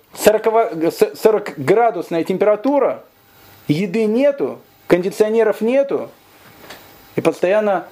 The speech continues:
постоянно вот это умирающие люди. Это страшная картина. Мальчики, и юноши,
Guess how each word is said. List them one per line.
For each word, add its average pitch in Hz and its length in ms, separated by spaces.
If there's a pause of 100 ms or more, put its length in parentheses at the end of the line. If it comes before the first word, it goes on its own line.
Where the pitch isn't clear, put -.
постоянно 170 400
вот 151 160
это 139 160
умирающие 147 720
люди. 139 400 (220)
Это 143 120
страшная 247 440
картина. 151 500 (1400)
Мальчики, 240 880 (600)
и 165 60
юноши, 196 680